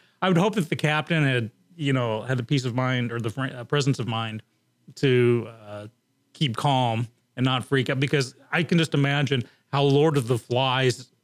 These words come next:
it could turn onto a plane, an airplane, if, uh, you know, so there's a bomb or there's a missile. Uh, there could just be total riot on the, on that aircraft. It's like, you know,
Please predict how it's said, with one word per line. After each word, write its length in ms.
it 120
could 160
turn 200
onto 280
a 40
plane, 540
an 120
airplane, 560
if, 300
uh, 480
you 100
know, 80
so 140
there's 240
a 80
bomb 560
or 100
there's 220
a 60
missile. 720
Uh, 260
there 120
could 100
just 140
be 100
total 360
riot 480
on 260
the, 80
on 260
that 220
aircraft. 640
It's 160
like, 180
you 80
know, 280